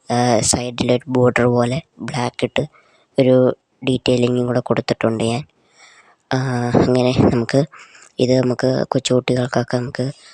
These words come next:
സ്കൂളിലേക്ക് കൊണ്ടുവന്ന് ചെറിയൊരു ക്രാഫ്റ്റ് പോലെയാണ് ഞാൻ ചെയ്തിരിക്കുന്നത്. ബോക്സിനൊന്നും ഞാൻ കളർ അടിച്ചില്ല. ആ,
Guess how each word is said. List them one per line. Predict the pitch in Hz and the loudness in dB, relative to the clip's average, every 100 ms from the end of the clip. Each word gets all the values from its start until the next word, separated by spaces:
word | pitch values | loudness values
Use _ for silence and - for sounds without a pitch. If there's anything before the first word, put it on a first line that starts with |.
| - | -16
സ്കൂളിലേക്ക് | - - 127 123 123 117 - | -12 0 2 4 2 0 -2
കൊണ്ടുവന്ന് | 120 117 110 127 127 165 - - | -2 -2 -4 -4 -6 -10 -10 -2
ചെറിയൊരു | 143 123 123 123 - | 0 2 0 -2 -2
ക്രാഫ്റ്റ് | 117 123 - 131 | -4 -4 -6 -4
പോലെയാണ് | 135 123 123 117 | -2 -2 -2 -2
ഞാൻ | 117 123 | -6 -4
ചെയ്തിരിക്കുന്നത്. | 123 120 - - 113 120 143 - _ _ _ - - _ _ _ _ _ _ _ - | -4 -4 -4 -4 -2 -2 -4 -8 _ _ _ -20 -20 _ _ _ _ _ _ _ -12
ബോക്സിനൊന്നും | - 139 127 - 143 143 147 | -2 0 2 0 2 2 4
ഞാൻ | 139 135 | 2 2
കളർ | 147 127 127 | 0 0 0
അടിച്ചില്ല. | 123 - 117 151 - | -2 -2 -2 -4 -8
ആ, | - | -6